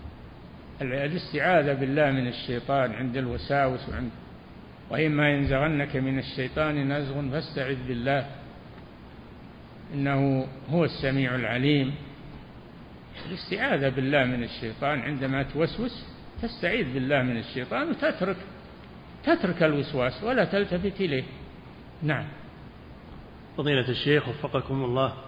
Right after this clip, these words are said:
Speaker 2: يقول: هل ورد عن الإمام أحمد رحمه الله أن الإنسان إذا كان موسوسا في غسل الخارج منه أن علاج ذلك أن ينضح على سراويله الماء بعد قضائه لحاجته؟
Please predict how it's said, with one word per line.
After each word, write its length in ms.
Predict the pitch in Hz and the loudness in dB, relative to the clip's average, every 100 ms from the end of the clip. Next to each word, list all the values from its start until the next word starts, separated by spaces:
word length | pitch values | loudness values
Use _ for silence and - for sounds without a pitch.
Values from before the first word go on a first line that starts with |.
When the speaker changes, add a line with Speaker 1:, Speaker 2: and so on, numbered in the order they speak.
| - - - - - - - - | -14 -14 -14 -14 -16 -18 -8 -4
Speaker 2:
يقول: 460 | 139 151 151 139 139 | 0 4 4 2 0
هل 160 | 151 | 2
ورد 300 | 156 165 151 | 4 4 4
عن 200 | 143 135 | 4 4
الإمام 420 | 143 151 143 139 135 | 4 4 4 4 4
أحمد 400 | 139 - 139 127 | 2 2 0 0
رحمه 420 | 113 127 127 117 | 0 0 0 0
الله 300 | 120 135 139 - - - - - - 175 | 2 2 0 -6 -14 -16 -16 -16 -4 2
أن 140 | 143 | 4
الإنسان 520 | 139 135 120 143 143 | 4 4 2 2 4
إذا 320 | 143 135 123 | 4 4 4
كان 340 | 123 143 143 135 | 2 4 4 4
موسوسا 800 | 127 127 131 135 131 - 139 139 - - - - - | 4 2 2 0 0 2 0 0 -6 -14 -16 -16 -2
في 120 | 135 | 2
غسل 300 | 120 127 127 | 4 2 2
الخارج 520 | 135 123 135 139 127 123 | 0 4 4 6 4 2
منه 260 | 131 143 - - - - - - 160 | 2 2 -2 -10 -16 -16 -16 -6 2
أن 160 | 135 | 4
علاج 400 | 127 131 139 123 | 6 6 6 4
ذلك 480 | 127 120 139 139 131 | 4 4 4 4 2
أن 240 | 151 135 120 | 0 0 2
ينضح 500 | 127 135 127 123 143 | 2 4 2 2 2
على 380 | 117 131 131 117 | 2 2 2 0
سراويله 600 | 127 123 117 127 135 120 127 | 0 2 4 4 4 2 2
الماء 340 | 117 131 143 - - - - - | 2 2 0 -4 -12 -12 -10 0
بعد 220 | 127 127 | 2 2
قضائه 680 | 120 123 123 143 127 131 123 | 2 4 4 2 2 2 2
لحاجته؟ 480 | - 127 131 120 | 0 0 0 -4